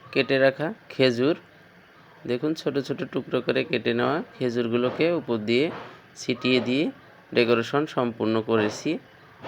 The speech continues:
সেই সাথে তৈরি হয়ে গেল আজকের মজাদার এই রেসিপিটি। এই রেসিপিটি একবার হলেও আপনারা বাসায় ট্রাই করবেন।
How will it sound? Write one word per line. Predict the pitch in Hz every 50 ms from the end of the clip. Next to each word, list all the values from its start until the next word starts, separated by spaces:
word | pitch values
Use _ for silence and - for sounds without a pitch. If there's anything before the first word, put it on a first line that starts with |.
| - - - -
সেই | - - 135 135
সাথে | 127 - 139 135 131 - 165 185 269 - -
তৈরি | - 135 127 127 127 127
হয়ে | 127 127 127 127 123
গেল | 117 127 123 135
আজকের | 151 160 147 127 120 - - - 143 160 160 - -
মজাদার | 127 120 117 110 113 107 113 117 113 - -
এই | - 127 135 147
রেসিপিটি। | 139 123 120 113 - 117 113 - 104 110 - 139 160 220 - - - -
এই | - 151 151 156
রেসিপিটি | 143 139 139 139 - 143 135 143 143 - 175 175
একবার | 156 143 131 120 120 139 131 131
হলেও | 127 139 139 143 147 151
আপনারা | 156 147 131 131 131 131 131 131 139
বাসায় | 135 127 123 113 - 127 127 127 -
ট্রাই | - - 120 117 110 107 - -
করবেন। | 127 107 107 110 117 135 156 190